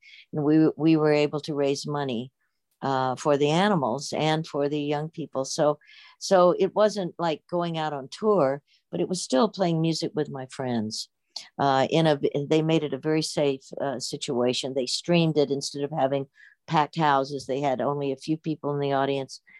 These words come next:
and the, and there was separation. Everyone had to be, um, their temperature taken and everything. So, um, and that's still going on. I've got a couple of shows coming up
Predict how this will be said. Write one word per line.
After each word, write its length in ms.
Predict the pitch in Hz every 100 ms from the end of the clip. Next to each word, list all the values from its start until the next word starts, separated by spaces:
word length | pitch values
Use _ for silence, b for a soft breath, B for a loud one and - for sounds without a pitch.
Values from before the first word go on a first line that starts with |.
| b b
and 220 | 135 131
the, 180 | 131 123 -
and 240 | 131 123
there 140 | 135 117
was 200 | 131 -
separation. 640 | 156 - 135 135 135 135
Everyone 360 | 139 147 143 139
had 180 | 135
to 80 | 143
be, 260 | - 139 135 b b b
um, 440 | 123 127 123 123 107 -
their 240 | 78 131
temperature 500 | - 160 151 131 147
taken 440 | - 135 131 139
and 140 | 135 135
everything. 400 | 131 131 139 135
So, 300 | - 160 156 b b b b _ -
um, 340 | 156 151 147
and 140 | 160 165
that's 220 | 196 -
still 280 | - 214 208
going 320 | 175 151 143
on. 160 | 139
I've 140 | 135 139
got 160 | 156
a 60 | 151
couple 320 | - 170 165
of 80 | 143
shows 360 | - 156 147 -
coming 360 | 165 147 143
up 180 | 143 139